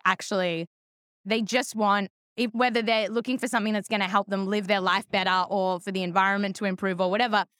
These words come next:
ultimately people do just want to know the truth. And eventually, I feel like that things are gonna turn and they're gonna realize that, like, science, while not perfect, is our best way of getting there.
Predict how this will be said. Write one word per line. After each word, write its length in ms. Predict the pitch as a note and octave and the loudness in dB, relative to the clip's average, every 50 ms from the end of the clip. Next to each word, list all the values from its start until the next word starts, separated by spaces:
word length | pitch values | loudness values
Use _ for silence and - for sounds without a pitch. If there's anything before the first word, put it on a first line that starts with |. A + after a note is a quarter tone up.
| _ - | _ 0
ultimately 380 | - A#3 A#3 - B3+ B3 G#3+ G#3+ | 0 0 0 0 -2 -2 -2 -2
people 220 | G#3 B3+ G#3 G3 G3 | -2 -2 -2 -2 -4
do 200 | E3+ G#3+ A3 G#3+ | -2 -2 -2 -2
just 200 | F#3 F#3+ - - | -2 -4 -4 -2
want 220 | G3+ G3 F#3+ - - | -2 -2 -2 -2 -2
to 100 | - G#3 | -2 0
know 160 | F#3 F3+ F3 | 0 0 0
the 100 | E3+ E3+ | -2 -4
truth. 480 | - - G#3+ A#3+ E4 A#4+ - - - _ _ _ _ _ _ _ - | -4 -2 0 0 0 0 -2 -6 -14 _ _ _ _ _ _ _ -4
And 340 | - A3+ A3+ A3+ A3+ G#3+ G3 - _ _ _ _ - | -2 0 0 0 -2 -4 -6 -8 _ _ _ _ -2
eventually, 800 | B3 A#3 G#3+ G#3 G3+ B3 B3+ D#4 D#4 - - F4 C#4+ C4 A#3 G#3+ | 0 0 0 2 2 2 2 2 0 0 0 0 0 0 0 0
I 120 | F3 A#3 C#4 - _ - | 0 -2 -2 -4 _ 0
feel 240 | - D#4+ F4+ G4 F4 | 2 2 2 2 2
like 260 | D4 A#3+ G#3 G3 - G3 | 2 0 0 -2 -4 -4
that 160 | G#3 G#3+ G3 _ _ _ _ _ _ _ _ - | -6 -6 -6 _ _ _ _ _ _ _ _ -4
things 200 | - F#3 D4+ C#4+ | -2 0 0 0
are 60 | D4+ | 0
gonna 160 | B3 A#3 G#3+ | 0 0 -2
turn 300 | G3 - B3 A#3 A#3 A3+ G#3 | -2 0 0 2 2 2 2
and 80 | G3 | 2
they're 80 | G3 F#3+ | 0 0
gonna 200 | F#3 G3 F#3 F3+ | 0 0 -2 0
realize 400 | F3 F#3 G3 F#3+ F3+ F3 F3 E3 | 0 0 0 0 0 0 -2 -2
that, 140 | F3 E3 - | -2 -2 -2
like, 160 | E3+ E3+ - | -4 -6 -4
science, 440 | - - G3 F#3 G3 G3 G3+ G3+ - - | -2 0 2 2 2 0 -2 -4 -6 -8
while 300 | - F#3+ G3+ G#3+ G#3 G#3+ | -4 0 2 2 4 2
not 220 | A3 A3+ G3 F#3+ | 2 0 0 0
perfect, 480 | - G3+ F#3 F#3 - - C#4 D4+ - - - | 0 0 -2 0 0 -2 -2 -2 -4 -6 -4
is 100 | A3+ G3 | 0 2
our 140 | G3 F3+ F3 | 2 2 2
best 320 | F3 F3+ E3 - - - | 2 0 -2 -2 -2 -2
way 140 | G3 F3+ E3+ | -2 0 0
of 100 | E3 E3 | 0 -2
getting 280 | D#3+ E3 E3 E3 D#3+ | -2 -2 -2 -2 -4
there. 220 | D#3+ D#3+ E3 - | -6 -8 -10 -12